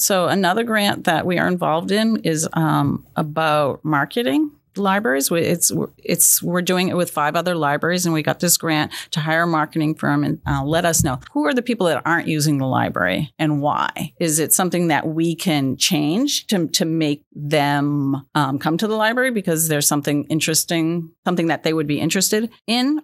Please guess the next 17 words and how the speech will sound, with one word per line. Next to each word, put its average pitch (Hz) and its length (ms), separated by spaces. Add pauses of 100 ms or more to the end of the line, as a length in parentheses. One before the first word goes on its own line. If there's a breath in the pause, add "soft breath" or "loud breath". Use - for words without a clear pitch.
or 185 540
is 185 240
it 151 160
that 160 200
we 180 220
are 170 120
not 160 520 (100)
getting 151 300
the 143 80
word 143 260
out 135 180
about 143 280
the 143 80
programs 123 440
we 120 140
have? - 640 (280 loud breath)
So, 151 840